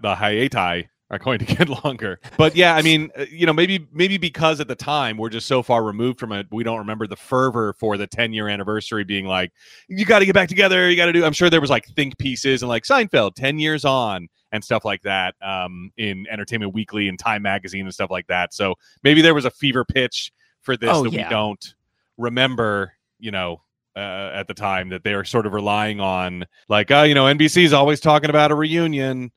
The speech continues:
Speaker 1: That made se-, made sense just to deal with it that, uh, flippantly, I guess,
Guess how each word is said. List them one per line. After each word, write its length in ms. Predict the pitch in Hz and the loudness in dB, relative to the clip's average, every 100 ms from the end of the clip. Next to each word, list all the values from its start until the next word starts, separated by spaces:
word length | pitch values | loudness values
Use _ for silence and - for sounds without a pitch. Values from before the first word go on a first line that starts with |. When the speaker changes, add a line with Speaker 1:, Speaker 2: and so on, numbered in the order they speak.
| _ | _
Speaker 1:
That 240 | 113 98 92 | -4 -2 -2
made 320 | 101 95 87 | -4 -4 -6
se-, 280 | - 139 104 | -8 -8 -8
made 260 | 110 117 - | -4 -4 0
sense 260 | 131 120 | -2 -2
just 200 | 120 - | -6 -8
to 120 | 117 95 _ 117 | -8 -8 _ -2
deal 180 | 127 113 | 0 0
with 120 | 110 | -2
it 140 | 98 | -6
that, 440 | - 110 107 - - _ _ _ _ - | -2 0 -2 -6 -20 _ _ _ _ -8
uh, 220 | 113 104 | -4 -4
flippantly, 680 | - 175 165 117 92 82 76 - | 0 0 2 -2 -8 -12 -12 -10
I 100 | 98 | -8
guess, 460 | 87 78 - - | -8 -10 -14 -20